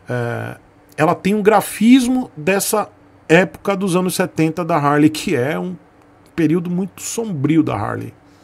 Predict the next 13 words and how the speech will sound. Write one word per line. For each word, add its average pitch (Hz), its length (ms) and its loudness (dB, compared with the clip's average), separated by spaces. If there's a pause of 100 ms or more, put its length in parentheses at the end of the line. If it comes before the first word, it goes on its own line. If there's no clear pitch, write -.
(400)
É 127 100 -4
o 143 40 -4
mesmo 190 200 0
grafismo 143 540 -2 (180)
que 127 100 -12
tem 127 200 -4
lá 120 160 -2
no 120 60 -4
meu 113 120 -2
tanque, 127 380 -6
é 147 40 -2
dessa 147 320 -4
época. 120 360 -6